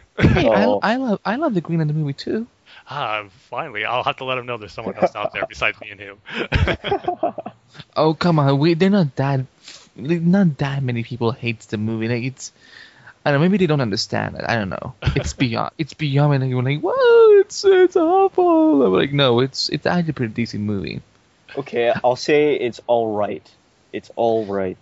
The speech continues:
Speaker 3: That's nicer than what a lot of people say. It's all take
Speaker 2: Yeah.
Speaker 1: It's at least, it's at least better than the Ni-, Teenage Mutant Ninja Turtles movie.
Speaker 3: Uh, see, I wouldn't say that. <laughs>
Speaker 1: Like, I,
Speaker 3: They're
Speaker 1: I,
Speaker 3: kinda
Speaker 1: I,
Speaker 3: almost
Speaker 1: I,
Speaker 3: the same to me.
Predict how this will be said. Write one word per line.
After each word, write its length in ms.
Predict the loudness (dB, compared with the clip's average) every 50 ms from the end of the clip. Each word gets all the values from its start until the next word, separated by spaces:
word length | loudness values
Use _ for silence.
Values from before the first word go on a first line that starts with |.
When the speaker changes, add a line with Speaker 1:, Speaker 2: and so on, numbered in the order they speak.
| _ _ _ _ -6
Speaker 3:
That's 260 | -4 -4 -4 -6 -8
nicer 320 | -6 -4 -2 -2 -4 -6 -8
than 160 | -8 -8 -6
what 80 | -8
a 60 | -8 -6
lot 160 | -6 -6 -6
of 80 | -6
people 220 | -10 -12 -14 -16 -18
say. 160 | -18 -18 -18
It's 180 | -18 -16 -12 -10
all 140 | -10 -8
take 160 | -8 -6 -4 -2
Speaker 2:
Yeah. 220 | 0 0 2 2 2
Speaker 1:
It's 180 | 2 4 4
at 60 | 4 2
least, 280 | 2 2 0 -2 -4 -4 -4
it's 160 | -4 -2 -2
at 60 | -2
least 300 | -4 -4 -4 -6 -6 -2
better 180 | 0 0 0 0
than 160 | 0 -2 -2
the 80 | -2 -2
Ni-, 240 | -2 -2 -4 -4 -6 _
Teenage 400 | -10 -6 -6 -4 -4 -4 -6 -6
Mutant 240 | -8 -6 -6 -4 -4
Ninja 160 | -6 -6 -8
Turtles 320 | -8 -8 -8 -8 -8 -8
movie. 460 | -8 -8 -8 -8 -8 -8 -10 -10 -8 -6
Speaker 3:
Uh, 120 | -4 -4 -4
see, 180 | -2 -2 0
I 160 | 2 2 2 0
wouldn't 260 | -2 -4 -6 -8 -12
say 200 | -12 -10 -10 -10
that. 920 | -8 -8 -6 -4 -2 0 0 0 0 -2 -2 -4 -4 -6 -4 -2 -2 0
<laughs> 20 | 0
Speaker 1:
Like, 120 | -2 -2
I, 140 | 0 0 0
Speaker 3:
They're 260 | 0 0 -2 -2 0
Speaker 1:
I, 60 | 0 2
Speaker 3:
kinda 140 | 2 2 2 0
Speaker 1:
I, 60 | -2
Speaker 3:
almost 140 | -2 -2 -4
Speaker 1:
I, 60 | -4
Speaker 3:
the 60 | -4
same 240 | -4 -4 -4 -6 -6 -8
to 100 | -12 -12
me. 200 | -10 -10 -12